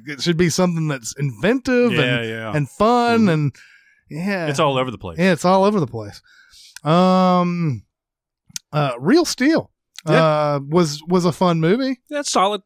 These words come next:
Speaker 1: Yeah.
Speaker 3: solid family, you know, dad, son,
Speaker 2: Mm-hmm.
Speaker 3: sports drama.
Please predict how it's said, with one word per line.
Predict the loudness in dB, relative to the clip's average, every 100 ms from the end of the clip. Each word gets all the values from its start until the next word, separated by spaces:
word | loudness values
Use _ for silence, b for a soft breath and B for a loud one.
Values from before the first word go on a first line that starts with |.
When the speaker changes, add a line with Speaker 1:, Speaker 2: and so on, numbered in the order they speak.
| _ -2
Speaker 1:
Yeah. | 4 4 4
Speaker 3:
solid | -2 -4
family, | -4 -2 -2 -2 -2 -4 -8 -12 _ _ _ _ _ _ -10
you | -4
know, | -4 -4 _ -4
dad, | -4 -4 -6
son, | -6 -6 -6 -10 -10
Speaker 2:
Mm-hmm. | -8
Speaker 3:
sports | -6 -6 -10
drama. | -16 -16 -16 -20